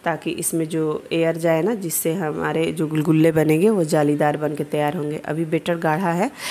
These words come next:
तो थोड़ा सा और मैंने इसमें पानी डाला है और डाल के फिर मैं इसको, अ, मिला लेती हूँ। अच्छे से इसको कम से कम, अ, लगभग आप इसे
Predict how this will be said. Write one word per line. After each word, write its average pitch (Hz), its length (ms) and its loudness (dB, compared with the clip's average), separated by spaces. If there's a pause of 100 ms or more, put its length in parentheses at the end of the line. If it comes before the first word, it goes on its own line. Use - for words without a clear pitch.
(240)
तो 160 60 2
थोड़ा 165 420 4
सा - 140 0
और 165 360 0
मैंने 160 260 4
इसमें 180 280 0 (180)
पानी 160 280 4
डाला 156 280 2
है 220 200 -2 (460)
और 160 100 2
डाल 156 240 2
के 170 120 2
फिर 170 240 2
मैं 160 180 6
इसको, 226 320 0 (460)
अ, 151 160 2
मिला 151 300 4
लेती 143 360 2
हूँ। 151 180 0 (2000)
अच्छे - 280 0
से 165 200 2
इसको 165 240 0
कम 175 240 0
से 202 200 2
कम, 180 520 4
अ, 165 40 2
लगभग 165 440 2
आप 160 300 0
इसे 233 320 2